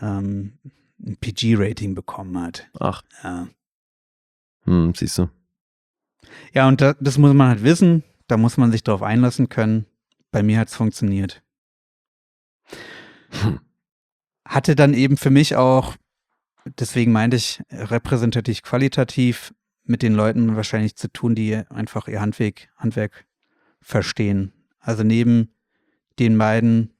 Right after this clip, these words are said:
Speaker 1: John Watts und Christopher Ford, die das Ganze entwickelt haben, einer von denen hat auch zwei Folgen gedreht. David Lowery hatte ich schon genannt. Wir haben hier,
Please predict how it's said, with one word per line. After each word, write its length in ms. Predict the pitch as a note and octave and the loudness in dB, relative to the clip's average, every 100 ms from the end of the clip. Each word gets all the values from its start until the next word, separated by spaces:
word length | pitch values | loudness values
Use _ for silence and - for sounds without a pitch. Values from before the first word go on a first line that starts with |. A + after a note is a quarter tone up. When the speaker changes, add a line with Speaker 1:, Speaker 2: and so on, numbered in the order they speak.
| _ | _
Speaker 1:
John 260 | - A#2 G#2+ | -4 -2 0
Watts 360 | A2 A#2 - - | 0 -2 -8 -10
und 500 | - G#2+ G#2+ G#2 - - | -6 -2 -4 -6 -12 -8
Christopher 460 | - A2+ - G#2 | -4 -4 -6 -12
Ford, 320 | - - A#2+ | -12 -6 -6
die 80 | A#2+ | -6
das 120 | A2 - | -10 -6
Ganze 380 | A2 A2 A2+ | -6 -6 -6
entwickelt 460 | G#2+ G#2+ A#2+ C#3+ B2+ | -6 -6 -6 -4 -4
haben, 300 | B2 A#2 B2 - _ _ _ _ _ _ _ _ _ _ _ _ _ _ _ _ | -2 -2 -2 -6 _ _ _ _ _ _ _ _ _ _ _ _ _ _ _ _
einer 240 | B2 B2 | 0 0
von 220 | A#2+ B2+ A#2 | 0 0 0
denen 240 | A#2+ A2+ | 2 0
hat 140 | A2+ | -2
auch 280 | - A#2 A2 | -2 -4 -4
zwei 220 | - - | -8 -6
Folgen 340 | F#2+ - A#2+ C#3 | -4 0 2 2
gedreht. 500 | B2+ A#2+ B2 B2+ - _ - | 0 0 -2 -4 -8 _ -4
David 320 | A2+ A2 G#2+ | -2 -2 -2
Lowery 360 | G#2+ A#2+ B2 | 0 2 2
hatte 160 | A#2+ A2+ | 0 -2
ich 80 | A2+ | -4
schon 160 | B2 | -2
genannt. 420 | A2+ A2+ A2+ A2+ - _ _ _ _ | 0 2 2 0 -4 _ _ _ _
Wir 140 | - A2+ | -2 0
haben 80 | |
hier, 500 | A2 A#2 A#2 A2+ G#2+ | 2 2 2 0 -2